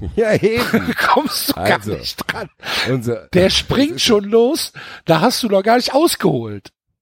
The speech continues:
Speaker 1: Ja. Ja, eben.
Speaker 2: Da sieht der schon, was du vorhast.
Speaker 1: Ja, eben. Ja. Man läuft
Speaker 2: Und
Speaker 1: einfach, das war doch auch, gab's nicht mal ein Spiel, wo das selbst Marc van Bommel gesagt hat?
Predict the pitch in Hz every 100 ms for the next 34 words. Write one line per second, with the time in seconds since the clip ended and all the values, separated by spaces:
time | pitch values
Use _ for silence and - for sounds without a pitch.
0 | - 65 78 _ _ _ - - 127 147
1 | 170 160 233 330 294 240 240 220 226 -
2 | 233 240 240 220 113 101 - _ _ _
3 | - - - 143 - 107 - 67 _ _
4 | _ - 71 76 - - - - - 67
5 | 71 117 160 165 85 80 131 180 143 -
6 | 113 - 175 156 147 143 - 151 180 _
7 | - - - 113 127 120 131 143 - 135
8 | 123 - 98 90 135 165 82 73 76 -
9 | 67